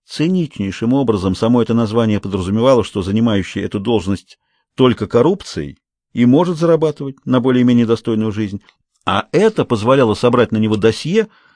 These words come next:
которое, выйдя он из подчинения, можно было использовать против него. Потом он стал оватом,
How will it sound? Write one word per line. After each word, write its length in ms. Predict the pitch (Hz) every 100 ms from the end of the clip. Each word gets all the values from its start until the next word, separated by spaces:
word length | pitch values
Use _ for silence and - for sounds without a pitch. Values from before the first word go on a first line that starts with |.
| _ _ _ _
которое, 480 | 107 113 110 104 98
выйдя 340 | 117 151 180 98
он 80 | 90
из 80 |
подчинения, 560 | - 98 - 107 80 80
можно 380 | 92 165 180 208
было 180 | 214 220
использовать 540 | - 202 196 185 175
против 320 | 170 160 151
него. 280 | 160 98 73 _ _ _ _ _ _ _ _ _ _ _ _ _ _
Потом 260 | 104 170
он 100 | 147
стал 380 | 117 - 104 90
оватом, 640 | - 92 98 135 156 156 143